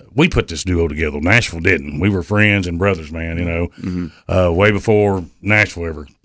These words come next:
Speaker 1: was a thought. And, uh, we'd talked about this, uh, uh, after we got our deal and stuff. Said, "Man, uh, you know,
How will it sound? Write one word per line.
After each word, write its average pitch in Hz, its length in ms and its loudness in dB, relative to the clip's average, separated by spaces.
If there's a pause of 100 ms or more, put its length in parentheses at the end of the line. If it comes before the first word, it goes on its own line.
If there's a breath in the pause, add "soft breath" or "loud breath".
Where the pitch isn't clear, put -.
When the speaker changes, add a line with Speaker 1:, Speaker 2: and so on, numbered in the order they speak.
(100)
Speaker 1:
was 85 160 -2
a 82 180 -2
thought. 87 440 -2 (800 soft breath)
And, 90 320 0
uh, 87 420 0 (140)
we'd 104 220 -2
talked 113 260 -2
about 87 280 -6
this, - 480 -10
uh, 85 400 -2 (500)
uh, 85 40 -4
after 85 340 -2
we 87 80 0
got 85 100 0
our 82 60 -4
deal 92 180 0
and 82 80 -4
stuff. 82 200 -8
Said, 76 180 -10
"Man, 90 180 0
uh, 82 140 -2
you 87 140 0
know, 85 160 0